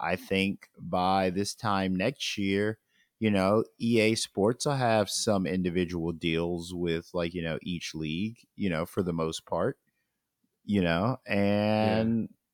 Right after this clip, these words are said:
Speaker 1: you know, I think with La Liga, it was a little easier because La Liga sells all of their rights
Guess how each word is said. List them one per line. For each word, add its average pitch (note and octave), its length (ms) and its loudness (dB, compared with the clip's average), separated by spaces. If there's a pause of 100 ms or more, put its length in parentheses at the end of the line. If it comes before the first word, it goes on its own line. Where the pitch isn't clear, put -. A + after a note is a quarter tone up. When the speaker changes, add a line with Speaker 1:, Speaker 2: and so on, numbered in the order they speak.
(120)
Speaker 1:
you A2+ 180 2
know, G2+ 260 0
I G2 140 -4
think A#2 440 2
with A2 320 6
La G#2 120 4
Liga, A2+ 380 4
it G2+ 100 2
was F#2 120 -2
a F#2+ 60 -4
little F#2 220 0
easier F#2 460 -2
because F#2 400 -4
La F#2+ 140 2
Liga F#2+ 360 0
sells F2+ 640 -2
all F#2 300 -2
of F2 80 -4
their F2+ 180 -2
rights F#2 600 -2